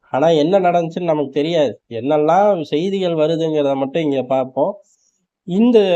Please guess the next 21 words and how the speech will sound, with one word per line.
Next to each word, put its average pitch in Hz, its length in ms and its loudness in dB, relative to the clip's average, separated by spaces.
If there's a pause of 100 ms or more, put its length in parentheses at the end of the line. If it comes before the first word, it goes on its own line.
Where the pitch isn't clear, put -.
(160)
சிஸ்டத்தோட 214 640 2
போட்டோ 180 420 -2
உண்மையா 170 440 2
பொய்யா, 156 360 0 (120)
எப்ப 147 260 0
எடுத்தது, 143 500 0
யார் 143 280 2
எடுத்தது, 123 520 -2
இது 127 240 -2
எதுவுமே 151 480 0
டீட்டெயிலே 147 460 0 (140)
தெரில. 135 340 -2 (200)
ஆனா 135 220 0 (240)
இதை 131 160 -2 (260)
பொறுத்து 202 460 0
வரக்கூடிய 165 540 2
கருத்துக்கள் 147 580 0
அப்படிங்கிறது, 131 640 -2 (480)
ஒருவேளை 180 360 4 (100)
டம்மி 202 420 2
செஞ்சிருக்கலாம், 131 800 -2